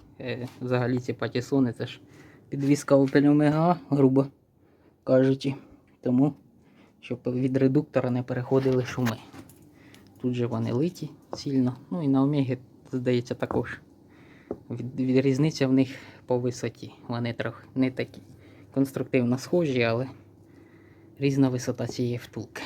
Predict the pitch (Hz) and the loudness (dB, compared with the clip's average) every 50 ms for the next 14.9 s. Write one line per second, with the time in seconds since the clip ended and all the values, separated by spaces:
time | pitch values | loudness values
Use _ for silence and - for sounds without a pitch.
0 | - - - - - - - - 139 139 147 - - 139 - - - 143 - - | -12 -12 -14 -18 -20 -20 -14 -6 -2 -2 -2 0 0 -2 -2 -2 -4 -2 0 2
1 | 147 143 139 143 139 135 135 131 135 131 - - - 127 123 123 123 123 120 117 | 6 6 8 8 8 6 6 6 4 2 -2 -4 -6 -4 -4 -2 -2 -4 -4 -6
2 | - - - - - - - - _ _ _ _ _ _ _ _ _ _ _ _ | -6 -10 -18 -20 -20 -20 -20 -20 _ _ _ _ _ _ _ _ _ _ _ _
3 | _ _ - 139 131 127 - - - 139 135 131 135 139 143 135 131 131 120 117 | _ _ -8 -6 -6 -6 -6 -4 -2 0 2 2 2 2 0 0 0 0 -2 -2
4 | - - - 147 139 143 135 - - 139 131 127 127 131 131 143 151 147 147 202 | -4 -2 0 0 2 2 2 2 2 4 4 6 6 6 4 4 4 4 4 4
5 | 196 - - - - - - - - - - _ - - - - - - - - | 2 2 2 2 -2 -2 -2 -8 -12 -20 -20 _ -10 -4 -2 -2 -2 -4 -8 -16
6 | - - - - - - - - - - - - - - - - - - - - | -14 -10 -8 -6 -6 -6 -8 -8 -2 0 0 2 2 2 0 -2 -4 -4 -6 -2
7 | - - - - - - - - - - - - 147 147 165 160 160 - - 131 | 0 0 2 2 2 0 -2 -6 -8 -2 0 2 4 4 4 2 2 0 0 0
8 | 123 127 127 - - - - - - - - - - - - - - - - - | 2 2 2 0 -2 -4 -6 -6 -8 -12 -20 -20 -20 -20 -10 -4 -2 0 2 2
9 | - - - - - - - - - - - - - - - - - - - - | 2 2 0 0 -2 -6 -4 0 0 0 2 0 0 -2 -2 -2 -4 -2 0 2
10 | - - - - - - - - - - - - - 117 113 117 113 113 113 113 | 2 2 2 0 -2 -2 -2 0 2 4 4 4 4 2 2 0 0 2 2 2
11 | - - - 107 110 - - - - 101 - - - 90 - - - - - - | 2 2 2 2 0 0 0 0 2 2 2 2 0 0 -2 -4 -8 -4 -2 0
12 | - - - - - - - - - - - - - - - - - - - - | 0 0 0 0 -2 -2 -4 -8 -12 -6 -2 0 0 2 2 2 0 0 -2 -4
13 | - - - - - - - - 175 - 165 156 143 151 143 143 135 - - - | -6 -2 0 0 0 0 2 2 2 2 0 -2 0 2 4 4 4 4 2 0
14 | 156 151 - 143 147 160 156 - 139 - - 170 - - 214 202 175 | 0 0 0 0 0 -2 0 2 2 4 2 2 2 4 4 4 4